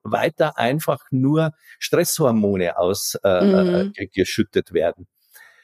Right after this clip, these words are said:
Speaker 1: Ergo ist, ähm, das auch ein Grund, warum diese Art von Not, äh, in Organisationen und insgesamt in einer
Speaker 2: Mhm.
Speaker 1: Leistungsgesellschaft natürlich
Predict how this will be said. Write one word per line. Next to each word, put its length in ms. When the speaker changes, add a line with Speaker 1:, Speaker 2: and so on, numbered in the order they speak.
Speaker 1:
Ergo 640
ist, 500
ähm, 400
das 180
auch 260
ein 240
Grund, 460
warum 300
diese 340
Art 220
von 340
Not, 520
äh, 460
in 180
Organisationen 1200
und 260
insgesamt 680
in 120
einer 240
Speaker 2:
Mhm. 80
Speaker 1:
Leistungsgesellschaft 1300
natürlich 640